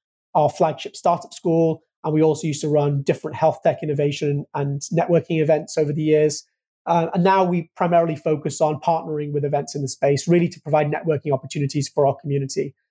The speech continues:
so they can get down there, meet like-minded people, and, and really collaborate and, and work with, with others in the space.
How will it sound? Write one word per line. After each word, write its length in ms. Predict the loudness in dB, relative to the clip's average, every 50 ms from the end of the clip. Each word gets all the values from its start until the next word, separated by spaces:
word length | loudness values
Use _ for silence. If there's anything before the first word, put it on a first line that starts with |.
| _ _ -4
so 140 | -2 0
they 80 | 0 0
can 180 | -2 -4 -2 0
get 180 | 0 -2 0 -2
down 220 | -4 -2 -2 0
there, 160 | 0 0 0
meet 220 | 0 -2 -6 -6 _
like-minded 560 | -2 -2 -2 -2 -2 -4 -2 0 -2 -2 -2 -2
people, 460 | -4 -4 -2 0 2 2 2 2 0
and, 160 | 0 -2 -2 0
and 140 | -2 0 2
really 360 | 2 4 4 2 2 0 _ -6
collaborate 640 | -2 0 0 0 0 0 0 2 2 2 0 -2 -2
and, 120 | -4 -4 -4
and 100 | -6 -4
work 200 | 0 0 0 0 -2 0
with, 180 | 0 0 0 0 _ _ _ _ _ 0
with 100 | 2 4
others 220 | 4 2 2 -2
in 100 | -4 -6
the 60 | -8
space. 480 | -6 0 0 0 0 0 -4 -10 -14